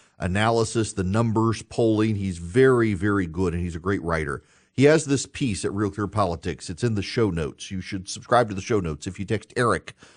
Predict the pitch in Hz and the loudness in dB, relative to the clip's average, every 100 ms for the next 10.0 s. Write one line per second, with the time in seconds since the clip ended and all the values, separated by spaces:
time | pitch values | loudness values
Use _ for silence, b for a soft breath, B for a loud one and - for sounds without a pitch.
0 | b - 92 113 113 98 110 107 - 107 | b -8 -4 -2 -2 -2 -2 -2 0 0
1 | 98 95 113 95 90 107 101 98 92 104 | 0 0 0 0 0 0 0 -2 -2 0
2 | 113 - 117 95 78 - - - _ _ | -2 0 0 0 -2 -8 -20 -20 _ _
3 | _ _ _ _ _ _ _ _ _ _ | _ _ _ _ _ _ _ _ _ _
4 | _ _ b b b b 123 175 220 214 | _ _ b b b b 6 8 8 8
5 | 196 180 160 131 165 139 123 127 120 107 | 4 4 2 2 2 2 4 4 6 6
6 | 107 127 127 120 123 117 107 - - 123 | 6 4 4 4 4 4 2 0 0 2
7 | 117 92 - - 87 85 78 82 110 - | 2 0 -2 -2 0 0 -2 0 2 2
8 | - - - - 113 113 98 117 101 95 | -2 -8 -4 2 2 2 0 -2 -2 0
9 | 95 - - 95 104 69 - - - | -2 -4 -6 -2 -2 -2 -10 -18 -20